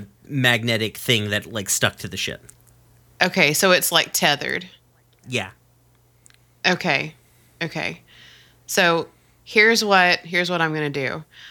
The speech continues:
Speaker 2: I'm gonna use the quirk of the modded engine.
Speaker 1: Mm-hmm.
Speaker 2: Um, and I am going to, um, use battle to, or either battle or maneuver. It's, it's potato, potato. I've got,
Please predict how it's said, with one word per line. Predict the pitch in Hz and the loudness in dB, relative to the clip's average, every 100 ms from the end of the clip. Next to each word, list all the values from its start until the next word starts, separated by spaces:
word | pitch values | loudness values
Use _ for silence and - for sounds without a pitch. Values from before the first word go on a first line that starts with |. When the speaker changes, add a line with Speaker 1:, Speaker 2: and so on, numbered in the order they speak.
| - - | -10 -2
Speaker 2:
I'm | 170 175 | 2 2
gonna | 170 | 2
use | 170 180 196 190 | 2 4 4 4
the | 180 | -2
quirk | - 208 185 180 - | 0 4 4 4 -2
of | 156 151 | -8 -4
the | 156 | -2
modded | 156 160 170 170 | 2 2 2 0
engine. | 170 170 151 139 143 135 _ _ _ _ - | 0 0 0 -2 -6 -10 _ _ _ _ -8
Speaker 1:
Mm-hmm. | 120 113 139 _ _ _ _ - | -6 -4 -6 _ _ _ _ 0
Speaker 2:
Um, | 160 156 147 147 156 - _ _ | 2 4 2 -2 -8 -14 _ _
and | 165 156 | -2 2
I | - 165 | 2 2
am | 165 160 | 2 -2
going | 156 165 160 156 | -4 -2 -2 0
to, | 151 170 160 151 147 151 - - - _ _ | 0 0 0 0 -2 -4 -12 -20 -20 _ _
um, | 156 151 143 143 147 151 _ _ | 2 4 2 -2 -6 -12 _ _
use | 175 156 151 156 | -2 0 0 0
battle | 180 175 170 147 143 147 151 _ _ - | 4 4 4 2 -2 -6 -10 _ _ -6
to, | - 175 156 151 147 151 - _ _ _ _ | -2 0 0 -2 -2 -6 -10 _ _ _ _
or | 214 262 - - | 2 2 0 0
either | 208 240 226 | 4 4 6
battle | 226 240 233 | 6 4 4
or | 208 | 0
maneuver. | 190 180 175 165 156 147 | 0 0 -2 -2 -4 -4
It's, | - 165 - - | -4 -4 -4 -4
it's | 156 - | -4 -4
potato, | - 165 170 165 147 | -6 -2 2 2 -2
potato. | - 160 147 143 143 | -4 0 2 2 -2
I've | 135 | -4
got, | 139 131 139 | -4 -2 -4